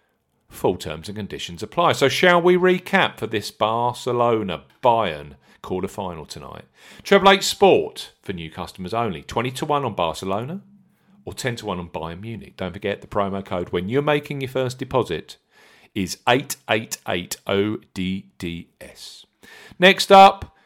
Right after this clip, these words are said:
you've got the risk-free twenty pound or twenty euro first bet for new customers at Paddy Power. You need the promo code Yankee Sierra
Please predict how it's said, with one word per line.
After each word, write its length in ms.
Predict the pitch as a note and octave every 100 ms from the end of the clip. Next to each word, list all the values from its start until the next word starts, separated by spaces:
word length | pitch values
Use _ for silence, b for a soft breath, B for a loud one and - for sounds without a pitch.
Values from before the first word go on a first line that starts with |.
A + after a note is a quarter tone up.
| _
you've 140 | B2
got 180 | C3+ B2+
the 80 | A2+
risk-free 800 | G#2+ C#3+ - - - D3 B2 B2
twenty 400 | B2 A#2 A#2 C3
pound 260 | C3 B2+
or 40 | A#2
twenty 420 | - A#2+ A#2 -
euro 400 | A#2+ A#2+ A2+ G2+
first 580 | - - C#3 D#3 D3+ -
bet 300 | C3+ C#3+ -
for 160 | -
new 180 | F#2+ G2
customers 600 | F#2+ A2+ G2+ A2 G#2+ G2+ -
at 220 | G#2 -
Paddy 240 | F#2+ F#2+
Power. 440 | F#2 A2+ A#2 - - b b b -
You 160 | C3+
need 200 | C#3+ F3
the 60 | F3
promo 420 | - F3 E3 C3+
code 400 | - F2 D2+ - -
Yankee 720 | G#2 C3 D#3 B2+ F2+ C#2 - b -
Sierra 680 | - C3+ C#3+ D3 A2 D#2